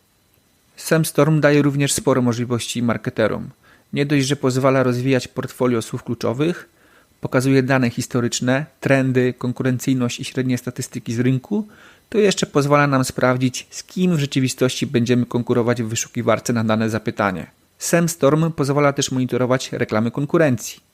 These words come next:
Dnia by nie starczyło, by wymienić wszystkie narzędzia pozwalające nam jeszcze lepiej pracować nad słowami kluczowymi.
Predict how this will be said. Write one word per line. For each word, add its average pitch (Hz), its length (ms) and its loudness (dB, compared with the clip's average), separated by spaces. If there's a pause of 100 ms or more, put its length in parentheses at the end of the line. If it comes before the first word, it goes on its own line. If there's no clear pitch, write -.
(880)
Dnia 165 220 2
by 143 100 4
nie 135 120 2
starczyło, 131 500 2
by 127 140 2
wymienić 127 400 0
wszystkie - 360 -2
narzędzia 120 380 0
pozwalające 120 640 0
nam 123 180 0
jeszcze 120 220 -4
lepiej 117 480 -2
pracować 123 640 2
nad 107 180 -8
słowami 113 400 -4
kluczowymi. 104 540 -6